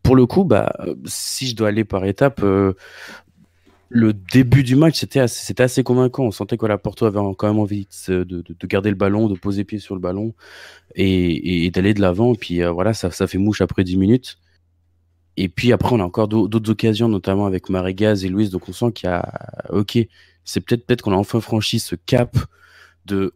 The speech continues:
ok, maintenant c'est à nous de prendre, euh, les choses en main. On va plus laisser passer, euh, ces opportunités.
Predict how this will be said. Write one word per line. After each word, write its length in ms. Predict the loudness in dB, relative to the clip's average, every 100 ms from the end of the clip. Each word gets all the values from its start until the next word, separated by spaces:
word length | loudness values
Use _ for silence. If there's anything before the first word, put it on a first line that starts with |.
| -4
ok, 240 | -4 0
maintenant 420 | 0 2 2 2 -2
c'est 180 | -2
à 60 | 0
nous 140 | 0
de 40 | 0
prendre, 440 | 0 2 2 0
euh, 280 | 0 0 -4
les 120 | -6
choses 200 | -6 -4
en 80 | -2
main. 240 | -2 -4 -6
On 60 | -8
va 120 | -8
plus 180 | -2 -2
laisser 200 | -2 -4
passer, 440 | -4 -4 -2 -2
euh, 60 | -2
ces 200 | -4 -8
opportunités. 680 | -6 -12 -8 -8 -6 -8